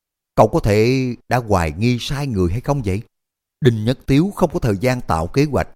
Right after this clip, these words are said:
nhằm áp sát chúng ta. Lý Hưởng gắt gao theo dõi gã đấy, gã không đi đâu cả." Hàng Phong lười biếng đáp, "Phương tiện thông tin hiện tại quá tiên tiến, căn bản không cách nào theo dõi hoàn toàn.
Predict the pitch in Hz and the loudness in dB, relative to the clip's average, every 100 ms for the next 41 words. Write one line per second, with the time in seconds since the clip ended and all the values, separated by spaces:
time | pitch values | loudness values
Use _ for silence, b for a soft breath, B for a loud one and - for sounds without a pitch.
0 | _ - 107 76 - 107 - 117 - 113 | _ -4 -4 -4 -6 -6 -4 -6 -4 -4
1 | 117 80 69 - _ _ _ - 131 214 | -2 -2 -4 -10 _ _ _ 0 2 4
2 | 127 92 143 156 - 107 101 92 123 127 | 4 2 0 -4 -2 -2 -2 -2 0 0
3 | 98 78 104 95 85 104 131 _ _ - | 2 0 0 -2 -2 -4 -6 _ _ -4
4 | 107 127 - 185 170 170 160 107 110 - | 0 0 0 0 2 0 0 -2 -4 -6
5 | _ _ _ _ _ _ _ _ - 107 | _ _ _ _ _ _ _ _ -4 -4
6 | 78 107 107 98 - - 107 98 82 95 | 0 2 2 0 -8 2 4 4 2 -2
7 | 117 107 127 _ _ _ _ _ _ - | 0 -2 -2 _ _ _ _ _ _ -20
8 | - - 143 110 90 87 98 101 - 135 | -2 4 4 4 0 0 -2 -6 -2 -2
9 | 110 131 123 98 90 95 80 82 87 104 | 0 -2 0 0 0 -2 -4 -4 -2 0
10 | 101 123 - 98 87 101 120 160 - _ | 0 -2 -4 -4 0 0 0 -6 -14 _
11 | - 160 147 110 82 101 143 131 120 95 | -4 -2 -2 -2 -2 -6 -6 -4 -2 -2
12 | 104 82 - 110 92 87 80 113 87 76 | -2 -4 -2 -2 0 0 -2 0 -2 -2
13 | - 78 76 | -2 -2 -4